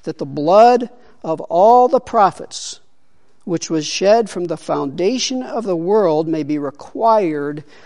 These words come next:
of this generation, from the blood of Abel to the blood of Zechariah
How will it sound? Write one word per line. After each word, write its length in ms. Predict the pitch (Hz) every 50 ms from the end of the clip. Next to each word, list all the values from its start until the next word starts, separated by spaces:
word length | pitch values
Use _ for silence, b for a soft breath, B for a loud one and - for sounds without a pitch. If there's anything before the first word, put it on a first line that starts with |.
| b b b b -
of 240 | 165 160 143 180 190
this 260 | 190 208 196 - -
generation, 880 | - - 170 151 143 139 139 147 175 185 190 - 208 196 196 196 190 - - - - - - - _ _ _ - - - - - -
from 180 | - - 165 143
the 100 | 151 147
blood 300 | - - 170 185 196 180
of 120 | 147 147
Abel 480 | 160 185 226 214 240 240 240 240 240 - - - - - - - - - - - - - - - - - -
to 100 | - 160
the 100 | 139 147
blood 380 | 135 135 147 160 180 196 208 208
of 180 | 135 151 156
Zechariah 800 | 151 160 180 180 202 - 254 208 190 180 151 143 143 139 175 190